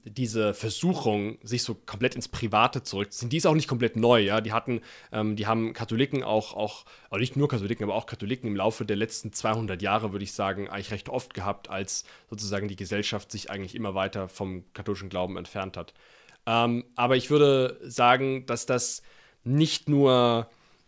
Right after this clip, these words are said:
ähm, unserer gottgegebenen Aufgabe, äh, die, die, die wir ganz klar im Evangelium lesen können, widerspricht, sondern dass das auch der Natur des Menschen eben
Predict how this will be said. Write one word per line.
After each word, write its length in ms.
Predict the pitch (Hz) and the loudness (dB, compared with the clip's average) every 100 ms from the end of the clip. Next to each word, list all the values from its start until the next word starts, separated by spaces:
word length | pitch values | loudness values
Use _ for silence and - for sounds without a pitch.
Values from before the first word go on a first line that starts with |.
| - - | -12 0
ähm, 360 | 117 113 113 - | 2 4 2 2
unserer 360 | 139 123 117 | 4 6 6
gottgegebenen 720 | 127 - 165 135 147 156 147 - | 6 4 2 2 2 4 2 2
Aufgabe, 1000 | 131 - 147 135 131 143 143 - 127 123 | -2 0 2 2 2 -2 -2 -4 -6 -6
äh, 280 | 120 127 - | -12 -16 -8
die, 120 | 117 | -8
die, 220 | 101 113 | -6 -10
die 140 | - 110 | -4 -2
wir 100 | 107 | 0
ganz 200 | 117 - | -2 -2
klar 160 | 113 | -4
im 100 | 107 | -4
Evangelium 440 | 101 101 117 131 123 | -4 -4 -2 0 0
lesen 200 | 123 127 | -4 -6
können, 300 | 127 120 117 | -6 -6 -6
widerspricht, 560 | 117 113 - 139 - | -6 -8 -6 -6 -4
sondern 160 | 113 107 | -4 -4
dass 140 | 113 | -4
das 120 | 107 | -6
auch 160 | - - | -8 -10
der 200 | - 104 | -4 -2
Natur 340 | 104 - 135 | -2 0 0
des 160 | 98 - | 0 -4
Menschen 400 | 90 90 - 85 | -10 -8 -10 -12
eben 340 | 85 85 82 | -12 -12 -14